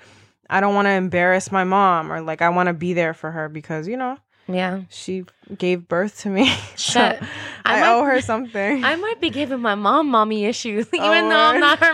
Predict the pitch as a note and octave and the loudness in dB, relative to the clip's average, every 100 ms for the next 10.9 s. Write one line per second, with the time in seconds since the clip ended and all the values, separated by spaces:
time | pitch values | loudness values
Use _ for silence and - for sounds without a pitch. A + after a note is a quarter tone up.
0 | C4+ C#4 D4 C#4 - C#4 C#4 C#4+ - F#4 | 4 2 2 0 -2 -2 -6 -8 -4 -4
1 | F4 - C#4 C4+ G#3+ G#3+ A#3 B3 B3 A#3 | -2 -6 -6 -6 -8 -10 -10 -8 -6 -4
2 | D4 C4 G#3+ G#3 G#3 A3+ C4 D#4+ D#4+ C4 | -4 -2 0 2 4 2 0 0 2 2
3 | A3 G3+ A3+ G#3+ G#3+ G3+ G#3+ A3 A3 - | 2 2 0 -4 -2 0 2 4 4 0
4 | G#3+ - A3+ - A#3+ A#3 A3 G3 G3+ G#3 | -10 -2 -2 0 -2 0 0 2 2 2
5 | A3 - G3+ G3 G3+ G#3 G3+ G3+ - G#3 | -2 -4 -4 -2 0 0 -2 -6 -2 0
6 | G#3 G3+ G3 F#3+ G3 G3 F#3+ - G3 F3+ | 0 -2 -2 -4 -4 -4 -4 -2 -2 -2
7 | _ _ - _ _ - G3+ G3+ F#3+ G3 | _ _ -20 _ _ -4 -2 2 2 2
8 | G3+ A3 - G3+ F#3+ F3+ F#3 A3 A#3+ G3+ | 0 -2 -2 -4 -4 -4 -4 -4 -2 -2
9 | F#3+ F#3 - F3 F#3 - G3+ F#3 F3+ F3 | -2 -4 0 0 0 -2 -2 0 0 0
10 | - F#3+ D#3+ E3+ F3+ F#3+ A3 A3 - | -4 -6 -6 -4 -4 -2 0 0 -2